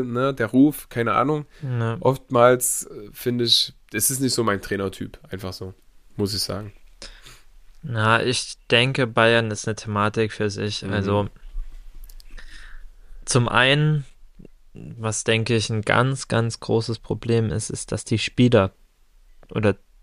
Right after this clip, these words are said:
Speaker 2: vereinzelt einfach viel zu viel Macht haben.
Speaker 1: Mhm.
Speaker 2: Kimmich, Neuer, Müller, würde ich jetzt mal vorne oder ganz vorne sehen da,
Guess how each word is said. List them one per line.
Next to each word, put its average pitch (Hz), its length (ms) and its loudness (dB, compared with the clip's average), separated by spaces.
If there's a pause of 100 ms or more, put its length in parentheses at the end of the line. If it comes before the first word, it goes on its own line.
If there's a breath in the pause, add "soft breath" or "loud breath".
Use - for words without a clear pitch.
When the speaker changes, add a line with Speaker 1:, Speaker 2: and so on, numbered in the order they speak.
Speaker 2:
vereinzelt 107 800 4
einfach 107 340 -2
viel 117 340 0
zu - 140 -8
viel 110 220 -2
Macht 107 320 -2
haben. 104 320 -2
Speaker 1:
Mhm. 104 500 -6 (1200)
Speaker 2:
Kimmich, 117 500 4
Neuer, 107 640 4 (680)
Müller, 107 520 6 (1500)
würde 104 200 0
ich - 80 -4
jetzt - 180 -2
mal 101 280 4
vorne 98 640 2 (500)
oder 95 200 -8
ganz 101 380 -4
vorne 107 380 2
sehen 104 340 4
da, 104 260 4